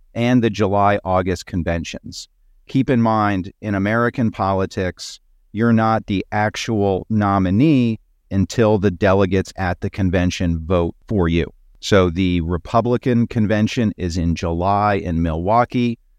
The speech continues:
The Democratic convention is in August in Chicago.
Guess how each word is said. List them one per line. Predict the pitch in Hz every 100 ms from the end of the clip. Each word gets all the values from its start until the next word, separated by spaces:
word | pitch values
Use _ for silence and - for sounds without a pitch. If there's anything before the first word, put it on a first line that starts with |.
| _ -
The |
Democratic | 87 92 82 - 95 92 82
convention | 98 87 90 87 95 80
is | 87 82 -
in | 87 85 82 -
August | 90 92 90 85 - -
in | 82 80
Chicago. | - 82 80 80 82 78 -